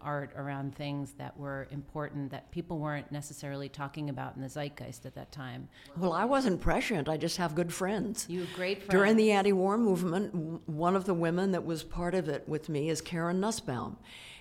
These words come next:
Speaker 2: And her day job was organizing women office workers. And every time I'd see her, she'd tell me stories. And so I said, "One day I've gotta make a movie about this."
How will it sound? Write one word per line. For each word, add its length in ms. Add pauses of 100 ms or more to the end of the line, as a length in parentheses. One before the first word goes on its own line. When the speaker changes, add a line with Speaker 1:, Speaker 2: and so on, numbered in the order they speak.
Speaker 2:
And 180
her 140
day 220
job 280
was 160
organizing 540
women 200
office 360
workers. 360
And 80
every 200
time 180
I'd 160
see 220
her, 240
she'd 240
tell 180
me 120
stories. 600
And 180
so 280
I 80
said, 240
"One 200
day 160
I've 160
gotta 200
make 180
a 60
movie 320
about 300
this." 480